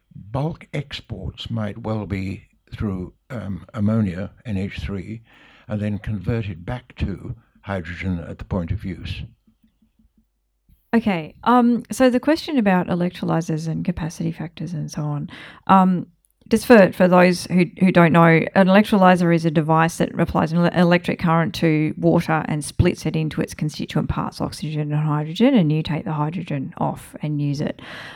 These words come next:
Speaker 2: Um, it doesn't actually matter where the electricity comes from. Um, one of the things we know about the cost of hydrogen produced by that pathway is that seventy-five percent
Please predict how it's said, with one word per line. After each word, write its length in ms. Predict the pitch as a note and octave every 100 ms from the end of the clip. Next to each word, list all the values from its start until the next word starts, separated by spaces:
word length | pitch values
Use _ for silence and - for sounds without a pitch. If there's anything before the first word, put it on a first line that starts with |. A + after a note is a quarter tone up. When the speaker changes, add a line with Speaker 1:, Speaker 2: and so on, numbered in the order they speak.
| -
Speaker 2:
Um, 380 | F3 E3 D3+ - -
it 100 | E3+
doesn't 300 | F3 E3+ D#3
actually 320 | E3 - D#3+
matter 320 | D#3 C#3+ C#3
where 180 | F3+ D#3+
the 140 | D3+
electricity 520 | D3 D3+ - - D3+
comes 300 | D3 D3 D3
from. 300 | - - - _ - - - - - -
Um, 360 | G#3 G3+ G3+ - _ - - _ -
one 220 | G#3+ B3+
of 60 | C#4+
the 80 |
things 220 | C4 A#3+ G#3+
we 120 | F#3+
know 240 | F3 G3
about 240 | A#3+ G#3 F#3+
the 80 |
cost 320 | F3 F#3 F#3 F#3
of 80 |
hydrogen 560 | E3+ F#3 F3+ F3 E3+ E3
produced 400 | F3+ E3+ F3 -
by 160 | E3+ D#3
that 180 | D#3
pathway 600 | - F3 E3+ - A3 D4 F4 -
is 200 | - F3
that 120 | - -
seventy-five 720 | - G#3+ G#3+ G3 - E3+ D#3+
percent 560 | - - G3+ C4 B3